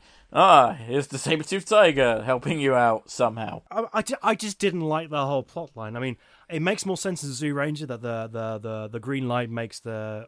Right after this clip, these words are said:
Speaker 2: Yellow Ranger run around normally, but it's just so, the way it was handled in the American stuff, it was just like suddenly, yeah, suddenly, green light. "Oh, I don't know what's happening. I'm just gonna turn around and
Speaker 1: Hmm.
Speaker 2: run off."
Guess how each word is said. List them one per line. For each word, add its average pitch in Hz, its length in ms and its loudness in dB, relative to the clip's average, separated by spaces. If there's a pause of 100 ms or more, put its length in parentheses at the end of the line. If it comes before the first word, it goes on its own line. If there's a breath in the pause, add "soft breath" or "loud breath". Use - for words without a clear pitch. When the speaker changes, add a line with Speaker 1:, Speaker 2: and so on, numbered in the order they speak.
Speaker 2:
Yellow 117 240 -12
Ranger 107 300 -10
run 110 180 -8
around 110 280 -6
normally, 110 340 -8 (340 soft breath)
but 196 120 -4
it's 190 200 -6
just 247 220 -6
so, 196 480 0 (1700 soft breath)
the 175 140 -4
way 233 120 2
it 226 60 2
was 190 120 0
handled 175 260 -2
in 151 100 -4
the 139 60 -2
American 147 300 -2
stuff, 107 300 -8
it 120 60 -12
was 113 140 -10
just 135 120 -10
like 131 140 -8
suddenly, 131 340 -8 (120)
yeah, 202 260 4
suddenly, 147 640 -2 (140)
green 185 240 0
light. 139 260 0 (140)
"Oh, 269 220 8 (140 soft breath)
I 233 80 0
don't 269 100 0
know - 40 0
what's 240 180 0
happening. 254 360 2
I'm 190 60 -4
just 185 100 -10
gonna 196 100 -6
turn 226 220 0
around 220 220 2
and 202 100 0
Speaker 1:
Hmm. 208 60 2
Speaker 2:
run 240 160 6
off." 202 340 0